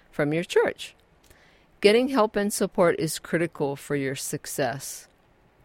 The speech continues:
Suggestion number five,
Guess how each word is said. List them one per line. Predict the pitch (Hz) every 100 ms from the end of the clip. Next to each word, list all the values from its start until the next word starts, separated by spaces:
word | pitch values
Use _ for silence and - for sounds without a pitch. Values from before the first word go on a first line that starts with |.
| _ _ _ _ _ _ _ _ _ -
Suggestion | - 160 - 147 151 - 151
number | 143 139 156
five, | - - 508 160 120 -